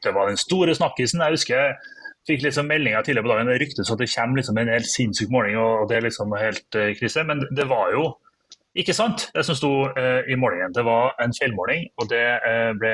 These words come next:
veldig offentlig, eh, gjort rede for. Det som var problemet i tjue sytten, var at de bomma fundamentalt av samme årsak, tror jeg, som her, at de brukte automatiske regnemetoder, og da er det veldig sårbare hvis dalene, eh, bak er skjeve. Eh, det som skjedde i sytten, var at de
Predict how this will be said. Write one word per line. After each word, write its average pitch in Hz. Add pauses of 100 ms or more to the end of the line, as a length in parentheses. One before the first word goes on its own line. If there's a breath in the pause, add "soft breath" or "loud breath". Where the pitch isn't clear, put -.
(160)
veldig 110
offentlig, 104
eh, 101 (260)
gjort 110
rede -
for. 104
Det 139
som 165
var 143
problemet 143
i 151
tjue 147
sytten, 170
var 160
at 113
de 139
bomma 117 (160)
fundamentalt 113 (720 loud breath)
av 117
samme 139
årsak, 123
tror 123
jeg, 104
som 127
her, 151
at 123
de 139
brukte 127
automatiske 113
regnemetoder, 104
og 127
da 120
er 107
det 98
veldig 104
sårbare 95
hvis 107
dalene, 101 (100)
eh, 107
bak 107
er 110
skjeve. 127 (240)
Eh, 123
det 117
som 123
skjedde 123
i 107
sytten, 135
var 139
at -
de 110